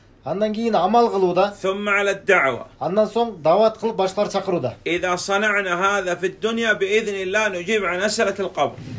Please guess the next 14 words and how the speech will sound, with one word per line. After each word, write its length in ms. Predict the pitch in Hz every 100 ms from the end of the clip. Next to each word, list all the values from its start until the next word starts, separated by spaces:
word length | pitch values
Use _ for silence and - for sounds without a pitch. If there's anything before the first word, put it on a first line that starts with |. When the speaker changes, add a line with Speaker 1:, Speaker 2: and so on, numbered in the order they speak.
| -
Speaker 1:
Эгерде 480 | 147 175 233 220 226
биз 260 | 226 190 143
бул 280 | 170 240
дүйнөдө 320 | 233 240 233 220
ушул 320 | 190 190 240
нерселерди 480 | 233 220 226 214 208
аткара 320 | 196 220 226
турган 280 | 240 220 214
болсок, 360 | 220 240 240
Аллахтын 560 | 151 170 226 220 254 233
жардамы 360 | 226 226 226
менен 260 | 208 220 220
биз 240 | 208 - - - - -
сөзсүз, 320 | 196 190